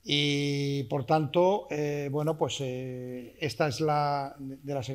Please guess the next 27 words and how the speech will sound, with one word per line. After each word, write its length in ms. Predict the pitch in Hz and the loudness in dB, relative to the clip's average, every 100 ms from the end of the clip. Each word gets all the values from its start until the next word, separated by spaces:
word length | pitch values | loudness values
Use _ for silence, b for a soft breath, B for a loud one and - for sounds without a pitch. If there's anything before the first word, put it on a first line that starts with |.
| - | -8
de 140 | 127 | -6
los 180 | 131 120 | -4 0
fondos 340 | 165 160 156 - | 2 2 2 2
que 240 | 160 151 | 2 2
tenemos 460 | 151 151 165 143 - | 0 -2 -2 -4 -4
como 220 | 143 120 | -4 -4
Secretaría 420 | 123 120 131 147 | -6 -4 -2 -2
General. 400 | 147 156 165 - B B _ - | 0 2 2 0 B B _ -10
No 120 | 120 | -4
quiere 140 | 147 | -2
decir 120 | 139 | -2
que 60 | 139 | -4
estos 240 | 120 143 | -4 -4
sean 160 | 120 143 | -2 -2
los 140 | 135 | -2
fondos 260 | 151 139 135 | -4 -4 -4
que 100 | 147 | -2
van 200 | 143 143 | -2 0
al, 280 | 139 131 131 | -2 -4 -6
al, 260 | - 131 123 b b b b b | -6 -6 -8 b b b b b
a, 540 | - 139 139 135 135 135 | -2 0 0 0 -2 0
a 120 | 143 | 0
frenar 400 | 135 139 143 165 | 0 -2 4 4
la, 440 | 143 143 135 131 131 | 6 2 2 0 -2
el 120 | 135 | -4
reto 240 | 123 147 151 | -2 0 0
demográfico. 640 | 147 147 165 156 160 185 | 0 4 4 4 4 2